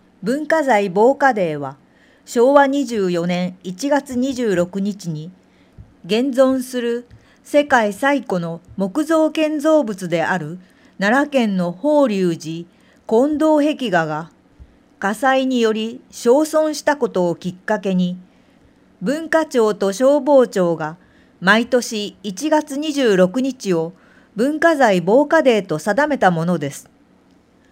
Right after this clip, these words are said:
甲賀消防本部消防署では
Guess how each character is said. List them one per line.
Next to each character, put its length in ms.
甲 220
賀 160
消 300
防 240
本 320
部 240
消 320
防 240
署 160
で 120
は 220